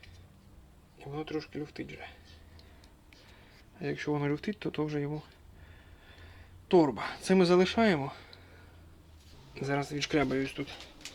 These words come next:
сміття ось це. І буду його ставити на місце.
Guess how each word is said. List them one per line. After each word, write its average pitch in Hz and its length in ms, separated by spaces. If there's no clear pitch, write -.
сміття 143 340
ось 147 140
це. - 160
І 160 60
буду 147 240
його 143 220
ставити - 480
на 139 240
місце. 127 540